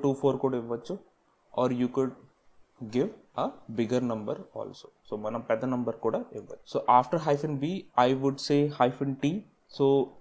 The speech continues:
hyphen T అనేది ఏం స్పెసిఫై చేస్తుందంటే the type of ఆర్ఎస్ఏ కీని స్పెసిఫై చేస్తుంది. In general, ninety percent of the cases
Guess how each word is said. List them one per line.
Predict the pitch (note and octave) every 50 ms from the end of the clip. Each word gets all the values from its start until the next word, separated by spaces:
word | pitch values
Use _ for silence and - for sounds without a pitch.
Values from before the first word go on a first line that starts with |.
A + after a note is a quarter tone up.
| - - -
hyphen | B2+ C3+ - E3 E3+ D3+ -
T | E3+ F3 F3+ F3
అనేది | E3 E3 D#3+ D3+ C#3+ C3
ఏం | C3+ C#3 C#3 C#3+ -
స్పెసిఫై | - B2+ B2+ - B2+ C#3+ C3+ C#3 C3+
చేస్తుందంటే | B2 A#2+ B2 - - B2+ A#2+ A#2 A2 A2 A2 G#2+ - A2+ A#2 A2+ - _ _ _ _ _ _ - A2+ A2+
the | B2 B2 C3 C3 - - _ _ - _ _ _ _ _ _ _ _ - -
type | B2+ C3 D#3+ F3 - - - - - - B2
of | B2 - - A#2 A2+
ఆర్ఎస్ఏ | A2+ A#2+ A#2+ - - C3 B2 -
కీని | - B2+ B2 B2 - - - _ _ - - - _ _ _ _ _ _ _ _ _ - - C3+ E3+ G#3+ G#2 - -
స్పెసిఫై | - A#2+ A#2+ - A2+ - A2 G#2+ - -
చేస్తుంది. | - - - - - A2+ A2 - - _ _ _ _ _ _ _ - _ _ _ _ _ _ _ - -
In | C3 C#3 C#3+ C3
general, | C#3+ C3 C3+ C3 E3 G#3+ G#3 E3+ C3+
ninety | A#2+ A#2+ A#2+ B2 C3 B2 -
percent | B2 B2+ - C3+ C3 B2+ C3
of | B2+ C3 B2+
the | B2 B2 -
cases | B2 B2 B2 - - A3